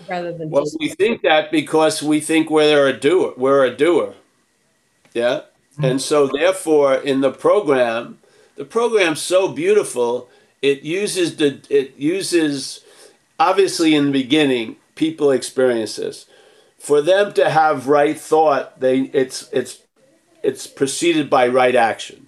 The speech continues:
Speaker 2: Yes? So that's the starting of most people's program of recovery. It's action. But then if you get to page eighty-four and it starts describing some of the effects of being in the program,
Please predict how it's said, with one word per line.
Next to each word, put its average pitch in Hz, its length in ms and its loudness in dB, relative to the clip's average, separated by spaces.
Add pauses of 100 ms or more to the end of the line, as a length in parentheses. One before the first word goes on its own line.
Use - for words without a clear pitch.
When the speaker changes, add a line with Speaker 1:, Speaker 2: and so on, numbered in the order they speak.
(120)
Speaker 2:
Yes? - 460 -2 (920)
So 113 180 -6
that's 151 320 0
the 156 120 -2
starting 156 540 2
of 120 160 0
most 143 300 0
people's 131 480 -2
program 123 560 0
of 110 100 2
recovery. 107 600 -6 (380)
It's - 280 -4
action. 143 640 -2 (480)
But 127 220 -2
then 170 580 0
if 139 240 -2
you 143 120 0
get 165 280 0
to 156 100 2
page 156 420 0
eighty-four 135 920 2 (320)
and 135 180 0
it 131 60 -2
starts 143 540 -2
describing 139 720 0
some 143 280 0
of 131 80 -2
the 127 100 0
effects 143 520 -2
of 120 140 -2
being 135 260 2
in 127 140 0
the 113 100 -2
program, 131 760 0